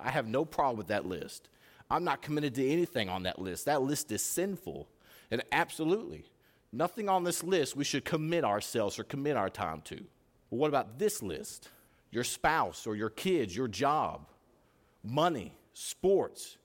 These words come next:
a gym, entertainment, or just yourself. Now, these things are not sinful, are they? But can these things take away us from God?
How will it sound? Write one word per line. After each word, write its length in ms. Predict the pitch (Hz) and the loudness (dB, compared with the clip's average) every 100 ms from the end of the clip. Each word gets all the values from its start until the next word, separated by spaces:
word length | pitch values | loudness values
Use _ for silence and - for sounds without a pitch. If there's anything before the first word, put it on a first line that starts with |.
| _ - | _ -4
a 80 | 131 | -2
gym, 520 | 113 175 165 82 80 _ _ 160 | 0 0 0 -4 -10 _ _ -2
entertainment, 680 | 170 147 165 185 139 90 - - _ - | 0 0 0 0 -2 -6 -12 -20 _ -2
or 120 | 139 | 0
just 280 | 123 165 - | 2 0 -2
yourself. 680 | 139 - 175 175 87 - - _ - - | -4 0 2 4 0 -6 -20 _ -20 -4
Now, 140 | 123 113 | 0 2
these 320 | 156 208 - | 0 0 0
things 480 | 156 139 151 - - - _ _ - | 0 0 -2 -4 -16 -20 _ _ 0
are 100 | 156 | 2
not 240 | 208 - | 2 0
sinful, 520 | - 151 110 - 98 | 0 0 0 -2 2
are 140 | 123 120 | 2 2
they? 220 | 71 - - - _ _ _ - _ - | -4 -12 -20 -20 _ _ _ -20 _ -4
But 160 | 123 | -2
can 200 | - 175 | 0 0
these 260 | 165 220 - | 0 0 2
things 360 | 175 170 156 - | 4 2 0 -4
take 320 | - 185 175 | 0 0 2
away 540 | 147 170 180 131 127 - | 4 6 6 4 2 2
us 440 | 120 123 139 - 107 | 2 4 0 -6 -12
from 300 | - 139 127 | -4 -2 0
God? 420 | 123 143 147 80 | 2 2 0 -6